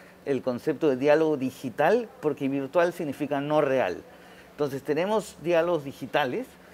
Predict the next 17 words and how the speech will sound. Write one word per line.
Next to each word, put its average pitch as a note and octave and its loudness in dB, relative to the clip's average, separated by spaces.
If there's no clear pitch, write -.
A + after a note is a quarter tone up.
utilizamos C#3+ -2
plataformas B2+ -2
como G#2 -10
Zoom, D3+ 0
Meet, B2 -6
entre G#2+ -4
otras, C3+ -2
eh, D3 4
también D#3 2
para F#3 2
hacer E3+ -2
estos D#3 0
procesos C#3+ -4
de A#2+ -2
preparación, B2+ -4
reuniones C3+ -2
preparatorias, D#3+ -2